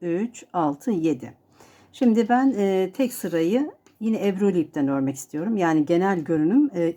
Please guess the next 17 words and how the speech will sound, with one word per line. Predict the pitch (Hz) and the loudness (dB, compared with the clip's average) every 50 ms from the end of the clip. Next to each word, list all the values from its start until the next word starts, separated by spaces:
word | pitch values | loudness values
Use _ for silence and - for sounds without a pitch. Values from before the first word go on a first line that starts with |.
| 175 180 | -2 -2
ebruli | 180 165 190 180 190 190 165 | -2 -2 -2 -2 -2 0 -2
olsun | 139 131 135 - 143 135 | -2 -4 -6 -8 -8 -8
istiyorum. | 135 - - - 127 127 147 175 240 302 - _ _ _ _ _ _ _ - - - - - - - - _ - | -8 -10 -12 -12 -10 -8 -4 -4 -4 -4 -4 _ _ _ _ _ _ _ -20 -20 -20 -20 -20 -20 -20 -20 _ -4
O | 285 262 | 0 0
yüzden | 214 160 151 - 165 160 190 214 202 | 0 0 0 -2 -4 -4 -4 -2 -2
burada | 226 208 160 143 170 180 170 | -2 -2 -2 -2 -2 -4 -2
dönüyorum. | 196 202 202 175 151 139 135 135 135 147 175 220 262 254 - _ _ _ _ _ _ _ _ _ _ _ _ _ _ _ _ _ _ _ | -2 0 0 2 0 0 -2 -4 -4 -2 -2 -2 -2 -2 -6 _ _ _ _ _ _ _ _ _ _ _ _ _ _ _ _ _ _ _
Ebruli | 220 220 196 - 175 165 156 143 | -4 -4 -2 -2 0 0 0 0
ipe | 139 139 - 160 139 | 0 -2 -2 -4 -4
geçiyorum. | 135 180 202 208 - - - 214 202 202 196 185 196 196 196 208 - - _ _ _ _ _ _ _ _ _ _ _ _ _ _ _ _ _ _ _ _ _ _ _ _ _ _ _ _ _ _ _ _ _ _ _ _ _ _ _ _ _ _ _ _ _ _ _ _ _ - 202 | -2 -2 -2 -2 -4 -6 -4 -2 0 0 0 0 0 0 0 -2 -4 -8 _ _ _ _ _ _ _ _ _ _ _ _ _ _ _ _ _ _ _ _ _ _ _ _ _ _ _ _ _ _ _ _ _ _ _ _ _ _ _ _ _ _ _ _ _ _ _ _ _ -6 0
E, | 175 175 175 170 175 202 233 | 2 4 4 4 2 2 2
biraz | 320 262 190 180 196 196 240 | 4 4 4 4 2 0 -4
ipini | 220 - - 220 202 196 196 | -6 -2 0 0 0 0 0
içinde | 180 220 208 - - 208 180 185 | -2 -4 -6 -4 -4 -2 2 2
yürüttükten | 180 180 214 220 190 190 - _ 165 147 151 | 2 2 2 0 -2 -4 -8 _ -4 -4 -4
sonra | - - 170 190 262 262 | -4 -2 0 0 0 0
keseceğim. | - - 185 147 - 147 127 127 147 156 214 277 302 | 0 -2 -4 -4 -4 -6 -4 -2 -2 0 0 0 0